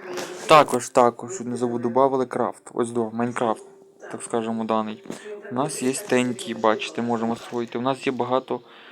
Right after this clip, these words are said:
ну, не супер аж так багато, але у нас, бачите, є блоки, які ми можемо, можемо строїти. Отак от, дивіться, хопа, це Майнкрафт, друзі.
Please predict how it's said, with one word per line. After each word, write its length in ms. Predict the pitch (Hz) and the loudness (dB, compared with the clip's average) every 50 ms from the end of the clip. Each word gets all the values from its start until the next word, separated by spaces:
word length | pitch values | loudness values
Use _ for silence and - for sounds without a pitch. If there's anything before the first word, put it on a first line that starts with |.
| - - - - | -20 -16 -10 -6
ну, 80 | 139 | -4
не 120 | 135 131 123 | -4 -2 -2
супер 320 | - 135 123 - 123 120 | -2 -4 0 2 0 0
аж 80 | 113 - | 2 0
так 180 | - 113 110 | -2 -2 -2
багато, 320 | 107 - 156 170 160 - 120 | 0 2 2 2 2 2 0
але 80 | 113 | 0
у 40 | 123 | 0
нас, 140 | 139 139 117 | -2 -4 0
бачите, 380 | 113 123 139 139 - - - | 0 0 0 0 -4 -6 -8
є 240 | 117 113 123 131 139 - - - - - - - - | -6 -4 -6 -6 -8 -8 -14 -18 -14 -14 -14 -12 -10
блоки, 400 | 123 131 147 151 139 - - 117 | -2 0 2 2 2 0 -2 -6
які 220 | 110 - - 147 | -6 -4 -4 -4
ми 100 | 147 147 | -2 -2
можемо, 300 | 131 123 127 131 135 131 | -2 -2 -2 -2 -2 -4
можемо 300 | 123 120 117 123 123 123 | -6 -6 -6 -6 -6 -6
строїти. 400 | 120 - - 139 127 120 120 110 | -6 -4 -2 -2 -2 -2 -2 -2
Отак 220 | 107 - - - - | 0 0 2 4 4
от, 100 | 117 107 | 2 2
дивіться, 340 | 110 110 104 - - - | 2 -2 -4 -4 -10 -6
хопа, 240 | - - 131 - 131 | -4 -2 -2 -2 -4
це 180 | 117 - - 135 | -8 -6 -8 -4
Майнкрафт, 440 | 139 143 135 135 - 135 113 110 107 | -4 -4 -4 -2 2 2 2 2 2
друзі. 320 | 104 107 104 - - - | -4 -6 -6 -8 -10 -14